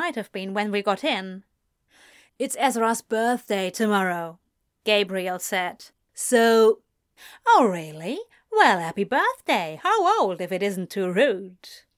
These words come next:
Dina asked, cutting off anything Gabriel might have added.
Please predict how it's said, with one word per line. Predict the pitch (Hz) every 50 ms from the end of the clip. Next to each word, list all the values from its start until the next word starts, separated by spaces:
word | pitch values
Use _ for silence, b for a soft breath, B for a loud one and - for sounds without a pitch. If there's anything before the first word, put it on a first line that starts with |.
| _ _ _
Dina | - 240 254 254 254 208 185 185 196 196
asked, | - 220 233 233 226 226 233 - - - _ b b b b b -
cutting | - 285 294 - - 330 302 247
off | - 294 254 202 - - - _ -
anything | 269 294 269 220 175 165 - - 185 175 175 160 -
Gabriel | 226 247 294 269 214 - 180 175 170 175 175 175 175 170
might | 185 180 180 180
have | - 190 175 - 233
added. | 240 240 208 175 156 147 -